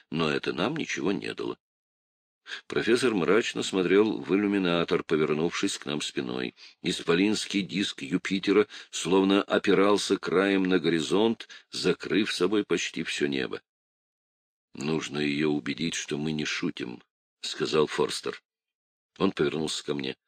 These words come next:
«Как по-вашему, она по-настоящему любит этого мерзавца?» «Хм, кажется, да. Э, да,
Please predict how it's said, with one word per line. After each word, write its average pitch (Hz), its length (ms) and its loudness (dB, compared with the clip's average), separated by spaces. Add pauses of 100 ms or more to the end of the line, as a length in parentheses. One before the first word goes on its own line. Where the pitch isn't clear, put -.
(1120)
«Как 123 320 0
по-вашему, 117 720 2 (840)
она 92 640 2 (1400)
по-настоящему 85 880 0
любит 82 280 -2
этого 64 440 -4 (640)
мерзавца?» - 760 -8 (960)
«Хм, 65 200 -6 (920)
кажется, - 440 -4
да. - 320 -16 (580)
Э, 175 120 2
да, 131 360 4